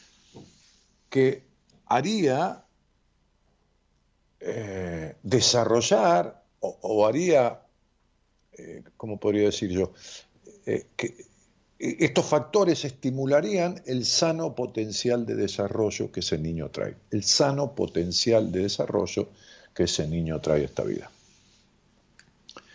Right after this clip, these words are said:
Entonces, digo, hoy hacía un posteo, eh, Gabriela, en, en, en el Facebook, que, que fue al Instagram también,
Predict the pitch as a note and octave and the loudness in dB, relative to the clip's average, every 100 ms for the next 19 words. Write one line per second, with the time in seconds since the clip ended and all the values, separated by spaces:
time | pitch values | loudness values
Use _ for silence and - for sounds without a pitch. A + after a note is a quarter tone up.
0 | - - - - - _ _ _ _ _ | -14 -14 -16 -20 -20 _ _ _ _ _
1 | _ _ _ - F#3 C4+ - G#3+ - - | _ _ _ -2 4 4 6 2 0 -8
2 | _ _ - C#3 F3+ - - _ _ _ | _ _ -2 4 4 4 -2 _ _ _
3 | _ _ _ _ _ _ - - - - | _ _ _ _ _ _ -12 -10 -10 -14
4 | _ - G2+ - F#3+ D#3+ C3 - E3 C3 | _ -2 2 4 4 2 0 0 4 4
5 | B2+ - _ _ _ _ _ _ - F#2 | 4 -2 _ _ _ _ _ _ -14 -8
6 | G2+ F#2+ E2+ E2 D2+ C2+ _ _ _ - | -4 -2 0 0 -4 -8 _ _ _ -2
7 | F#2 G#2+ B2+ B2+ B2+ - _ _ _ _ | 2 6 6 4 2 -6 _ _ _ _
8 | _ _ _ _ _ _ - F2+ E2 F2 | _ _ _ _ _ _ -14 -12 -10 -8
9 | E2+ - F2 E2+ C#3 A#2 G#2+ G#2 - - | -8 -6 -4 0 2 2 0 -4 -8 -14
10 | - F#2 F2 G2 G2+ G2 E2+ E2+ G#2+ G#2+ | -10 0 0 0 -4 -2 -4 -2 -4 -2
11 | F#2 | -2